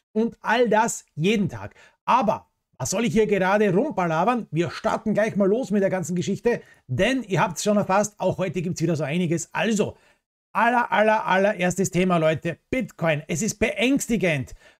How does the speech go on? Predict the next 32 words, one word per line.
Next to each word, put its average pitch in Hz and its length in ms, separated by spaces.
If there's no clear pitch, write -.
Bearische 240 760
Signale 226 800
sind 170 240
hier. 135 280
Stürzt - 600
das 190 220
Krypto-Kartenhaus 214 1500
in 247 260
sich 214 340
zusammen? 170 640
Da 247 240
gebt 220 300
ihr 240 100
mir 226 160
vielleicht 226 400
mal 208 200
ein, 233 280
zwei 208 240
Daumen 214 320
nach 190 180
unten 214 320
dafür. 190 300
Das 208 160
kann 185 240
durchaus 196 320
passieren, 214 480
aber 214 260
das 170 180
ist 208 140
es 175 140
mir 180 120
wert. 180 280